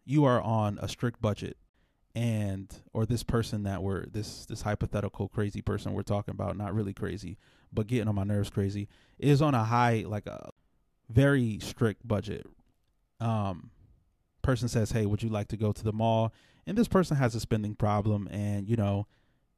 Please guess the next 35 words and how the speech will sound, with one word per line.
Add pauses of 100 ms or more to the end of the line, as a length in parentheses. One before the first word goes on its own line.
(120)
they're
just,
the
mall
just
kinda
triggers
them. (580)
Let's
say
they
go
to
the
mall, (100)
they
say,
"Oh,
I
would
have
rather
went
to
the
movies,"
and,
you
know, (840)
"I
forget
it,
okay, (180)
whatever. (160)
I,